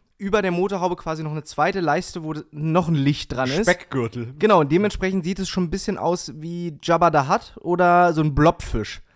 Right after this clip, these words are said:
Speaker 1: von außen. Und das Spektakel bei diesem Fiat Multipla geht auch von innen weiter. Also der ist von innen auch unfassbar hässlich. Also ich weiß wirklich nicht, was die sich dabei gedacht haben. Beispiel.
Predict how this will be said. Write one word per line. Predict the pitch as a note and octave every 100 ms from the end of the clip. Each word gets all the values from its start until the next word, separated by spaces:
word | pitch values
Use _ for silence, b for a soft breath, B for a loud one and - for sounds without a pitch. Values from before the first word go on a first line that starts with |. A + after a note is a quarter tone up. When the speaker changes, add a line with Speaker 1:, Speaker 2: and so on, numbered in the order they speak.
| _ _
Speaker 1:
von | - C3
außen. | B2 C3+ - G2+ - G#2 B B -
Und | D#3 E3 D#3 - -
das | C#3
Spektakel | - D#3 - D#3 G3+ A3
bei | F3
diesem | E3 D#3
Fiat | - F3
Multipla | D3+ C#3+ G#3 - C3 F#3 b b b
geht | C#3+ E3+ C#3+
auch | E3
von | - D#3
innen | E3 D#3+
weiter. | C#3+ D#3 C3 F#2+ - -
Also | C3 C3+
der | D3+
ist | D#3
von | - D#3+
innen | - G3+ G#3 A3 -
auch | D#3 E3 - - _ _ _ -
unfassbar | C4+ A3 - B2+ A2+ - A2
hässlich. | G#2 - G#2+
Also | D3+ D3
ich | C#3+
weiß | E3 F#3+ -
wirklich | G#3+ A3 F#3
nicht, | G3 G3 D3+ C#3+ - - -
was | E3+ -
die | F#3
sich | E3+ E3+
dabei | D#3+ D3 D3
gedacht | C3+ A#2+ -
haben. | G#2 G2+
Beispiel. | C#3+ F3 - G#2+